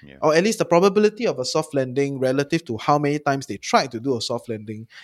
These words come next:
Speaker 2: uh, i-, is not very in their favor, right? Because they, they do more laissez-faire, right? Let the market play it. You know, they don't really come in to intervene on the, on the softness of it, right? So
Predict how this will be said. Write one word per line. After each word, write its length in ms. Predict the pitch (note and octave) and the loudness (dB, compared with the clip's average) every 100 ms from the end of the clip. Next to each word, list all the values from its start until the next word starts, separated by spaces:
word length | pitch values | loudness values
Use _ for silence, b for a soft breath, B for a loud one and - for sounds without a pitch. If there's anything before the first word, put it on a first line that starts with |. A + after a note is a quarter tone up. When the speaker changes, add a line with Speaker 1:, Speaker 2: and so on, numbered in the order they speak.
| B B _ - | B B _ -8
Speaker 2:
uh, 280 | G#2 F#2 B1+ | -6 -6 -6
i-, 160 | D3 C#3+ | -6 -4
is 160 | D3 C#3 | -4 0
not 160 | D#3 | 0
very 300 | B2+ B2+ B2+ B2 | 2 0 0 -4
in 260 | - A2+ | -8 -10
their 140 | G#2+ G2+ | -8 -10
favor, 520 | - A2 G#2+ G#2 F#2+ _ _ | -8 -8 -6 -10 -14 _ _
right? 240 | - G#2 G2+ | -14 -12 -10
Because 280 | A2+ B2+ - | -8 -6 -4
they, 280 | A2+ A2+ A2 b b | -4 -4 -6 b b
they 120 | B2+ C3+ | -6 0
do 140 | F#3 | 2
more 160 | G3+ F#3 | 4 4
laissez-faire, 640 | C3+ A#2+ B2 - C#3 A#2 | 4 2 -2 0 -2 0
right? 160 | D#3 | 0
Let 140 | E3 C3 | 0 -2
the 60 | |
market 380 | B2+ B2+ - C3 | -4 -4 -2 -4
play 400 | C3+ C3+ C#3 C#3+ | 0 2 4 4
it. 100 | C3+ B B B | 2 B B B
You 80 | A2+ | -8
know, 100 | A#2 | -6
they 120 | - | -2
don't 160 | C#3 C3+ | -2 -2
really 180 | B2+ B2+ | -4 -6
come 220 | C#3 C3+ | -8 -8
in 80 | B2+ | -8
to 100 | G#2+ | -8
intervene 500 | A2+ A2+ A2 C3 B2+ | -4 -6 -2 -2 -2
on 100 | G#2+ | -8
the, 180 | G2+ F#2+ | -10 -12
on 160 | A2 G#2+ | -12 -10
the 180 | G#2 | -8
softness 680 | G2+ - A#2+ - - B2+ A#2+ | -2 -2 -2 -6 -10 -8 -8
of 160 | G2 G#2+ | -8 -10
it, 140 | G2 | -10
right? 180 | G#2 B2 | -12 -12
So 260 | - B2+ | -6 -6